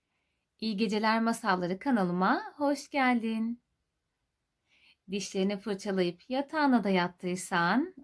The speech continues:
o halde bugün seni tam tamına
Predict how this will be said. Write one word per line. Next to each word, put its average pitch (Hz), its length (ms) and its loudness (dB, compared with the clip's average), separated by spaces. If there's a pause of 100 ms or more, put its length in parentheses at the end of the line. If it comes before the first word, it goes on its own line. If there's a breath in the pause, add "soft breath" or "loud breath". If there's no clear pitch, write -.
o 196 240 -6
halde 170 540 -2
bugün 208 600 0
seni 196 420 -4
tam 220 320 0
tamına 180 560 -2